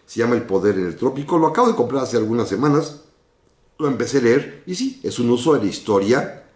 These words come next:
interpretado de una manera que a mí, en lo personal, no me gusta mucho, pero sin embargo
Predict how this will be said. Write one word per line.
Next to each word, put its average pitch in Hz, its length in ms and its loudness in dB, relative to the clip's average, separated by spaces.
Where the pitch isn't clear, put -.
interpretado 95 1160 -2
de 76 180 -6
una 95 200 0
manera 87 720 -4
que 76 140 -12
a 71 40 -8
mí, 92 460 -4
en 131 60 -10
lo 123 80 -4
personal, 120 420 -2
no 98 100 -2
me 90 120 -2
gusta 87 260 -6
mucho, 170 300 0
pero 240 160 2
sin 196 140 -4
embargo 139 500 0